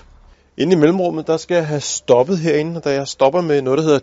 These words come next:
tjæret værk. Det er imprægnerede hampefibre. Øh, det stopper jeg ind her i mellemrummet. Og der skal stoppes rigtig godt.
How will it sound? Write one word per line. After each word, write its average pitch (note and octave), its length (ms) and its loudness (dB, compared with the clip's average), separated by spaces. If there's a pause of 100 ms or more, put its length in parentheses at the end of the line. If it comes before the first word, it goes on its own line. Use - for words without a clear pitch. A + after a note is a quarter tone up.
(120)
tjæret B2 580 0
værk. - 300 -6 (680)
Det C#3+ 200 6
er C#3 140 10
imprægnerede C3 560 0
hampefibre. C#3 720 -4 (500)
Øh, G#2+ 520 2
det B2+ 80 -8
stopper C3+ 300 2
jeg C3 100 8
ind D3 80 -6
her D#3+ 140 -2 (520)
i C#3 60 -6
mellemrummet. D3 480 -6 (840)
Og A#2+ 40 -8
der A#2 60 0
skal - 160 -12
stoppes - 500 2 (220)
rigtig E3+ 260 0
godt. C#3+ 240 4